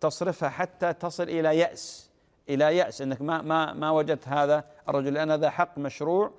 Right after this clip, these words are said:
وذمتك مشغولة بهذا الحق لهذا الإنسان، واحرص على أنك تبحث عنه. ومثل ما قلت لك الآن الوضع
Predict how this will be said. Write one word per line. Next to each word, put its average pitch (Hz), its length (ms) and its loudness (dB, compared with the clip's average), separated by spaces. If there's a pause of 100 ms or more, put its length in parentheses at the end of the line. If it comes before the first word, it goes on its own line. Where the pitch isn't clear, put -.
(220)
وذمتك 156 500 -2
مشغولة 147 440 2
بهذا 143 320 0
الحق 127 320 -2
لهذا 143 260 2
الإنسان، 185 540 0 (340)
واحرص 185 380 0
على 156 220 2
أنك 143 160 -2
تبحث 117 360 -4
عنه. 175 220 -2 (420)
ومثل 208 180 0
ما 165 140 2
قلت 139 240 0
لك 135 140 0
الآن 160 260 -2
الوضع 151 380 4